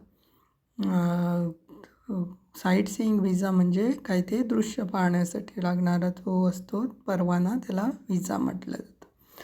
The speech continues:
नवव्या वाक्यात लक्षात घ्या, वाढली आहे म्हणून इन्क्रीज आहे ते, हा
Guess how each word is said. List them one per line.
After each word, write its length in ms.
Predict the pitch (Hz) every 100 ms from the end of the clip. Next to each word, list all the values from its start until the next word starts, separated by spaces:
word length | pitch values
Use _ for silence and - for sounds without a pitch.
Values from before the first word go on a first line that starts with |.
| - -
नवव्या 360 | 208 208 214 240
वाक्यात 380 | 233 220 220 226
लक्षात 400 | 202 190 190 202
घ्या, 260 | 180 - 190
वाढली 500 | 202 185 185 196 220
आहे 200 | 202 196
म्हणून 300 | 196 202 214
इन्क्रीज 640 | 220 208 214 220 233 233 -
आहे 180 | 180 175
ते, 160 | -
हा 140 | 180